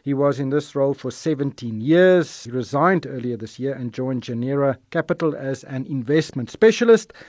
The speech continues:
Of course, he's also an academic where he wears many hats, most notably as a professor in economics and finance at Gibbs.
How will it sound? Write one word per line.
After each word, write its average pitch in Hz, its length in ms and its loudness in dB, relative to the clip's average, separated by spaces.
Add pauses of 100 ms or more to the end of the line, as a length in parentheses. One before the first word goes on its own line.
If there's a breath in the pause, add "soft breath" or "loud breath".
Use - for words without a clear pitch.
(140 loud breath)
Of 170 160 -4
course, 247 240 4
he's 160 160 -4
also 190 480 2
an 151 300 -2
academic 202 540 0
where 139 140 0
he 117 160 -8
wears 131 480 -4
many 123 240 -8
hats, 208 360 -6
most 127 240 -8
notably 127 480 -8
as 127 380 -10
a 135 160 -4
professor 180 480 0
in 147 180 -4
economics 139 680 -6
and 139 220 -6
finance 185 680 2
at 139 200 -6 (100)
Gibbs. 151 300 2